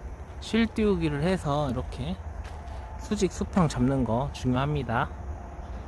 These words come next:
굉장히, 어, 뭐라고 해야 하나요? 지금 단동하우스 그리고 일 미터 폭 베드 시공에 비해서 굉장히 넓은 모습을 조금 뭔가 확인할 수 있습니다.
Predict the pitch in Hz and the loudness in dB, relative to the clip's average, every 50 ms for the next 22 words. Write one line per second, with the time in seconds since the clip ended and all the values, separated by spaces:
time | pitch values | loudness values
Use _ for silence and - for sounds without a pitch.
0 | - - - - - - - - - - 147 160 170 196 190 170 151 143 120 107 | -10 -10 -10 -10 -10 -10 -8 -6 -4 -2 0 2 4 4 4 6 4 2 2 0
1 | - - - - - - - - - - - - 120 113 107 107 104 104 110 117 | -2 -6 -10 -10 -10 -10 -10 -8 -8 -8 -6 -4 -2 0 0 0 2 4 6 6
2 | 135 135 127 117 104 101 101 104 113 147 147 113 101 - 123 113 110 - - 147 | 6 6 6 4 2 2 0 0 0 2 0 0 0 0 0 0 2 2 4 4
3 | 147 165 180 180 180 170 160 147 - - - 131 117 95 - - - - - - | 8 8 8 10 10 8 6 6 2 0 -2 0 0 0 -2 -4 -8 -10 -10 -10
4 | - - - - - 127 127 135 147 170 202 214 220 214 202 180 - - 151 123 | -10 -10 -10 -6 -2 0 4 6 8 10 10 10 10 10 8 6 4 2 0 2
5 | 104 95 - - - - - - - - - - - - - - - - - - | 2 0 -2 -8 -10 -12 -12 -10 -10 -10 -10 -8 -10 -10 -10 -10 -10 -10 -10 -10
6 | - - 135 123 117 123 123 123 120 123 120 113 - - - - - - - - | -6 -2 -2 2 4 4 4 6 4 4 2 2 -2 -4 -8 -10 -10 -10 -10 -10
7 | - - - - - - 180 185 180 175 156 120 - - 135 120 123 117 - - | -10 -12 -10 -6 -2 0 2 4 4 4 2 2 2 2 2 4 4 2 4 4
8 | 147 151 139 151 127 117 110 98 101 - - - - - - - - - - - | 2 4 4 4 4 4 4 2 0 -2 -6 -10 -10 -10 -10 -10 -10 -10 -2 4
9 | - 127 131 139 147 139 127 120 117 117 - 139 127 123 127 127 139 175 190 - | 6 6 8 8 8 6 6 6 6 4 2 0 0 0 2 2 2 2 0 -2
10 | - - - - - - - - - - - - - - - - 143 131 - - | -6 -8 -8 -8 -10 -10 -12 -12 -12 -12 -10 -12 -12 -12 -10 -8 -8 -8 -4 -2
11 | 120 117 104 101 104 104 107 104 131 143 156 160 156 139 - - 101 - - 113 | 0 0 0 0 0 0 -2 -2 -2 -2 -2 -2 -2 -2 -2 -4 -8 -6 -6 -6
12 | 101 95 - - | -6 -6 -6 -8